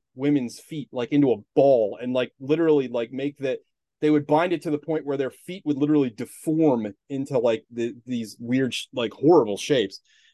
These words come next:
And it was a way to keep women more subservient. And I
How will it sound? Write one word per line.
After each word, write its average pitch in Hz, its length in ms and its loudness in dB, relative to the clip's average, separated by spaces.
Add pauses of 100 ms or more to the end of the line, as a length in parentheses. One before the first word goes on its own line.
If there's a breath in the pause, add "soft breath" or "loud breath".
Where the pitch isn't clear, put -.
(120 soft breath)
And 165 140 2
it 175 80 0
was 160 160 4
a 151 60 6
way 175 180 6
to 185 80 -4
keep 160 260 -8
women 147 300 6
more 135 200 0
subservient. 143 840 -4 (580)
And 170 180 2
I 285 480 0